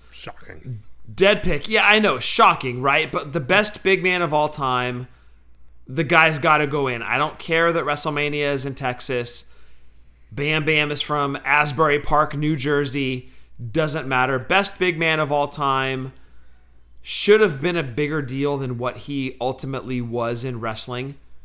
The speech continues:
Speaker 2: based on the matches that he had, the spots he was put into. He is my headliner pick for the Hall of Fame.
Speaker 1: I gotta agree with you,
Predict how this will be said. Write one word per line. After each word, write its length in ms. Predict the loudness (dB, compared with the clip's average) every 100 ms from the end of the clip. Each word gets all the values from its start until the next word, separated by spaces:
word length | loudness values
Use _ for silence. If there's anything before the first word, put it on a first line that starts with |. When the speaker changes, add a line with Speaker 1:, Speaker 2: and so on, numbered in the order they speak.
| -16 -16 -16 -2
Speaker 2:
based 280 | 0 0
on 120 | -2 -2
the 80 | -2
matches 500 | -2 -2 -2 -6 -6
that 140 | -8
he 200 | -8 -10
had, 580 | -6 -2 0 0 0 -4 -12 -20 -20 -20 -20 -20 -4
the 360 | -2 0 -4 -6
spots 640 | -6 -4 0 2 2 2 -2
he 160 | -4
was 180 | -2 -4
put 260 | -4 -2 0
into. 680 | 0 -2 -4 -2 -2 -4 -8 -18 -20 -18 -18 -20 -20 -20 -20 -20 -20 -20 -12
He 160 | -2 0
is 140 | 0
my 180 | 0 -2
headliner 640 | -2 -6 -6 -6 -8 -8 -12 -16 -8
pick 340 | -6 -6 -12 -16 -16 -14
for 120 | -6
the 120 | -4
Hall 180 | -2 -4
of 80 | -6
Fame. 240 | -8 -10 -12 -20 -20 -20 -20 -20 -20 -20 -20 -18 -18 -18 -18 -18 -18 -18 -20 -20 -20 -16 -10 -2
Speaker 1:
I 120 | 0
gotta 240 | 2 2
agree 240 | 2 0 -2
with 160 | -2
you, 220 | -2 -4